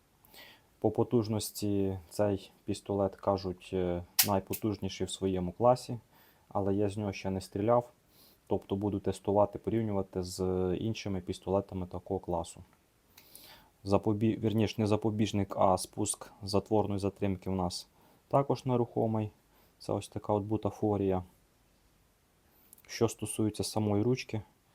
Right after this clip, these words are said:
пластик тут доволі таки непоганий. Ну, от якщо порівнювати його з тим же М Р шістсот п'ятдесят чотири К, то тут пластик, як на мене, то він такий, е, більш, е,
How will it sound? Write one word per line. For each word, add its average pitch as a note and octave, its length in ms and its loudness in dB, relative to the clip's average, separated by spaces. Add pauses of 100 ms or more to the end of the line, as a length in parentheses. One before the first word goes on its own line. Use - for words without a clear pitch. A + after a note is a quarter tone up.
(460)
пластик G#2+ 420 4
тут G2 180 -4
доволі G#2 320 4
таки F#2+ 420 -4 (880)
непоганий. F#2 760 -2 (1400)
Ну, G2+ 140 -2
от G2 120 -2
якщо G#2 280 2
порівнювати G#2 580 4
його G2+ 140 2
з - 60 -8
тим G2+ 200 -2
же G2 120 0
М G2+ 120 4 (1400)
Р F#2+ 180 0
шістсот - 320 -4
п'ятдесят F#2+ 400 -2
чотири G2 380 0
К, B2 240 6
то F2+ 140 -4
тут G#2+ 240 -2
пластик, G2+ 500 0 (680)
як F#2 200 -4
на G2 60 2
мене, G#2 280 2
то F#2 140 -2
він F#2+ 140 0
такий, F#2+ 640 -2
е, F2+ 300 2
більш, F#2+ 480 -2
е, F2 400 2